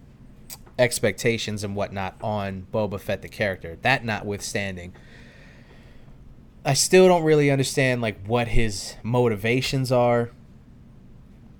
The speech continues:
And it feels like the show has been building towards something.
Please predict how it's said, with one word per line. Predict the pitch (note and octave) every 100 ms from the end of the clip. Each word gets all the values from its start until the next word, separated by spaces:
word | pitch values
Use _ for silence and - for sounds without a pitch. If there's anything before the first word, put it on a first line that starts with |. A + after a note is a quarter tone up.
| -
And | B2+ B2
it |
feels | - F#3 G3 D#3
like | C#3 A2+ A2 -
the | A2+
show | - C3+ B2 A2+
has | G2+ G#2+
been | G#2+ G2
building | - A#2+ C3 B2+ A2+
towards | - - A2 G#2
something. | - F#2 - D#2+